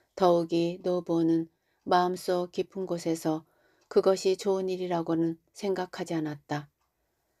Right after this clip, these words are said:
요시가와 같으면 고분고분 이런 곳까지 쫓아오지 않겠지?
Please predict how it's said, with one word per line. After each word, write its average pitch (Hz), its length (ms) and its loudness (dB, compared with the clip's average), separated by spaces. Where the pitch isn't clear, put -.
요시가와 196 480 2
같으면 165 580 0
고분고분 185 800 0
이런 190 260 -2
곳까지 165 560 -2
쫓아오지 196 480 -2
않겠지? 160 680 -4